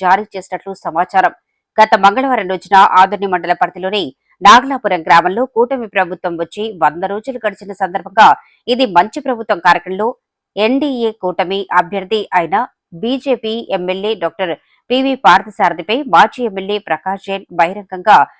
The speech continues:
అనుచిత వ్యాఖ్యలు చేయడంపై బీజేపీ కేంద్ర పార్టీ సూచన మేరకు రాష్ట్ర బీజేపీ పార్టీ అధిష్టానం షోకాజ్ నోటీసులు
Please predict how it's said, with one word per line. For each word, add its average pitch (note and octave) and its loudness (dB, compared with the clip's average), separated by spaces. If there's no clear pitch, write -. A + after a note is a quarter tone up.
అనుచిత C4+ 2
వ్యాఖ్యలు F3 0
చేయడంపై E3+ -2
బీజేపీ A#3 -6
కేంద్ర F3 -6
పార్టీ E3+ 2
సూచన G3 -14
మేరకు G3 -4
రాష్ట్ర C4 6
బీజేపీ G3 -8
పార్టీ F3 2
అధిష్టానం F#3+ -2
షోకాజ్ A3+ -8
నోటీసులు F3 -8